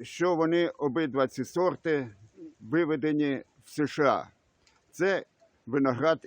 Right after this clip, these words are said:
із С Ш А. Оце те, що в них є загального. Ну, напівзагальне є те, що кишмиші. Чому напівзагальне? Тому що Джой — це кишмиш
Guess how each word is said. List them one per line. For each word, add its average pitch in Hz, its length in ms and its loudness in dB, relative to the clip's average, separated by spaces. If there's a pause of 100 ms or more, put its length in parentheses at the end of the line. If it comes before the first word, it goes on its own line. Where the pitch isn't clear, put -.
із 147 220 0
С 147 180 -6
Ш 151 180 -2
А. 110 260 0 (680)
Оце 180 400 -2 (300)
те, 170 160 0
що 147 160 -4
в 117 80 -6
них 143 480 -2
є 135 320 2 (120)
загального. 110 840 0 (500)
Ну, 190 260 0 (260)
напівзагальне 135 960 2
є 127 160 2 (140)
те, 139 160 4
що 120 400 0 (140)
кишмиші. 143 720 -2 (120)
Чому 156 260 -2
напівзагальне? 127 920 0 (120)
Тому 143 240 2
що 135 420 0
Джой — 160 460 2 (320)
це 170 320 0 (360)
кишмиш 156 720 2